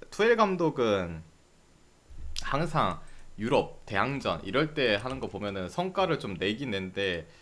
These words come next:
안정감 있게, 예, 플레이를 또 잘하는 부분이 있죠. 그래서, 아, 물론 나-,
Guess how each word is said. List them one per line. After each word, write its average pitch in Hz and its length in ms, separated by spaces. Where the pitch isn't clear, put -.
안정감 156 680
있게, 85 500
예, 82 280
플레이를 120 600
또 92 320
잘하는 98 500
부분이 95 340
있죠. 98 280
그래서, 95 340
아, - 60
물론 180 240
나-, 104 160